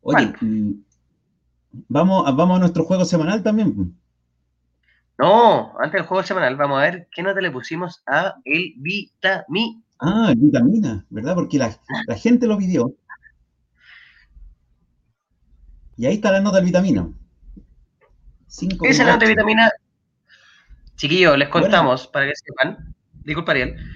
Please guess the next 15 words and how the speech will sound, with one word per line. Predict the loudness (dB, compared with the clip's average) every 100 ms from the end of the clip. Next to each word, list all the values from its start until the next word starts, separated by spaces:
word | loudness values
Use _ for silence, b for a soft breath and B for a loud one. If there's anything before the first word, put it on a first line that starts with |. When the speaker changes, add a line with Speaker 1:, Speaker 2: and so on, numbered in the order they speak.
| B B _
Speaker 2:
pero | 2 2 2 -2
a | -4
fin | -4 -6
de | -2
mes | 0 -2 -2 -10 _ _ _ _ _ _
vamos | -4 0 0 0
a |
mostrar | -2 -2 0 2 0 -4
el | -14 -6
promedio | -4 -2 0 0 0
de | -2
los | -4
jugadores | -4 0 0 0
durante | -2 -4 -2
abril, | -2 0 -2 -2 -8